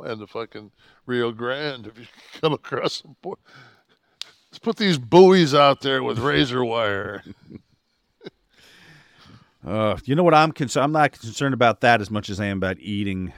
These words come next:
Speaker 2: well in these, in these coming years of my life.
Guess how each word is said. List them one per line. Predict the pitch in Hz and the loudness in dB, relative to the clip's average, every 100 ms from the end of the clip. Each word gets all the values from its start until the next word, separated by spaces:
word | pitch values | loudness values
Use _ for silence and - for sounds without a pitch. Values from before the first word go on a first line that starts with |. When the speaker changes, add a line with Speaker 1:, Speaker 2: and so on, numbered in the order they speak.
| - - | -20 -20
Speaker 2:
well | 80 90 87 85 80 - _ _ _ _ _ _ _ | -10 -6 -6 -6 -8 -12 _ _ _ _ _ _ _
in | 85 82 | -12 -8
these, | 87 82 - - _ _ _ _ _ _ | -6 -6 -8 -14 _ _ _ _ _ _
in | 92 | -8
these | 98 - | -8 -8
coming | - 117 110 107 | -4 -2 -2 -2
years | 107 98 98 | -2 -2 -4
of | 90 | -6
my | 92 | -6
life. | 90 87 90 - - | -4 -4 -6 -10 -20